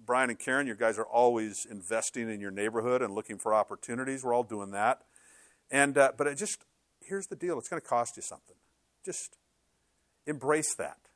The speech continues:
Don't run away from it. That's what the Lord's trying to show me. Don't run away from that. Embrace that. They've got a phrase, I don't know if the Navy used this phrase. I think, uh, uh, I know foot soldiers use this pr-, phrase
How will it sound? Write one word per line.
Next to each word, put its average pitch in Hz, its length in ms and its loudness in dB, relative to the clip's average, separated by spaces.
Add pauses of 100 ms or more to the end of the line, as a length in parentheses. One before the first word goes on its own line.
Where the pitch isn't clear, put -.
(140)
Don't 160 180 -2
run 165 120 2
away 113 240 2
from 98 240 -8
it. 95 80 -14
That's 151 220 -2
what 175 100 -6
the 123 80 0
Lord's 120 200 2
trying 117 160 0
to 101 60 -6
show 104 220 -4
me. 92 180 -10 (380)
Don't 208 160 -2
run 214 120 6
away 120 300 4
from 90 240 -8
that. 73 220 -12 (1800)
Embrace 131 560 0
that. - 220 -10 (1600)
They've 113 120 -6
got 143 120 6
a - 40 2
phrase, 127 280 2
I 123 60 4
don't 127 80 2
know 120 60 2
if - 80 -4
the 110 80 -6
Navy 110 260 -2
used 98 180 -8
this 98 220 -8
phrase. 95 280 -6
I 92 60 -8
think, 95 200 -14 (120)
uh, 87 260 -8
uh, 92 180 -2 (180)
I 104 40 -10
know 101 140 -4 (120)
foot 127 140 -2
soldiers 98 400 -4
use 101 200 -12
this 98 160 -10
pr-, 104 220 -4 (140)
phrase 98 440 -4